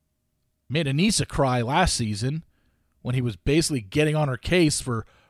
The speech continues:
hurting her ankle due to a suggestion by him to cut through the woods. It just, I, he's hard to root for. He really is.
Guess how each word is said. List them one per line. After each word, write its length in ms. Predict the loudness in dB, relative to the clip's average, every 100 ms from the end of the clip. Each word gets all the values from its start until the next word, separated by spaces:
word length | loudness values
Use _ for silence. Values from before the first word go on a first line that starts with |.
| -16
hurting 360 | 0 2 4 2
her 180 | 0 0
ankle 480 | -2 0 -2 -4 _ _ _ _ _ _ _ _ -4
due 160 | 0 4
to 140 | 4
a 20 |
suggestion 680 | 4 -2 2 2 2 -4 -4
by 180 | -4 -6
him 540 | -2 2 4 4 2
to 100 | -4
cut 260 | 0 -2 2
through 140 | 0
the 100 | 0
woods. 680 | 0 4 6 4 0 -8 -10 _ _ _ _ _ _ _ _ _ _ _ _ _ _ -10
It 160 | -8
just, 420 | -6 -2 -2 -2 -10 _ _ _ _ _ _ _ _ _ _ _ _ _ _ _ _ _ _ _ _ _ _ _ _ -10
I, 340 | -8 -6 -10 -6
he's 240 | -6 -6
hard 280 | 2 2 4
to 60 | 2
root 220 | 2 2
for. 380 | -2 -4 -6 _ _ -8
He 120 | -4
really 340 | 2 2 2
is. 280 | 0 -4 -12